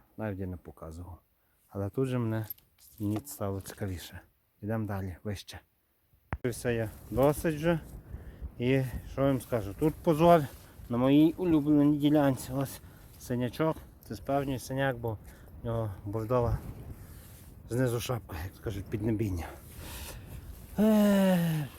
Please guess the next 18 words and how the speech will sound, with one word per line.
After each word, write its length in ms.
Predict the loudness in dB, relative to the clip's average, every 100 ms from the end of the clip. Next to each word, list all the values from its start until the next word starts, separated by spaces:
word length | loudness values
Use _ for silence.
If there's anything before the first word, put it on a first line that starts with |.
| -16 -4
ну, 440 | -2 0 0 -2 -2
якщо 460 | -2 -2 4 6 6
б 120 | 4
я 280 | 4 6 4 -6 -12 -16 -14 -8
пішов 340 | -4 4 4 4
чисто 340 | -2 -2 -6
сюди, 360 | -6 0 0 0 -6
ось 220 | -8 -10 -14 -18 -18 -20 -14 0
весь 240 | 2 4
мій 220 | 2 0 -2 -10 -20 -20 -18 -14 -8
результат 540 | -4 -2 0 6 6 6 0 -14 -14 -14 -16 -16 -4
на 160 | 0 2
горбі, 440 | 2 2 4 2 0 -14 -16 -18 -18 -20 2 6 6 4 -4 -6 -12 -2
був 200 | 0 2
би 120 | -2
в 40 |
повному 600 | 0 4 6 6 2 0 -4 -12
перельоті. 580 | -6 -2 0 -2 -4 -10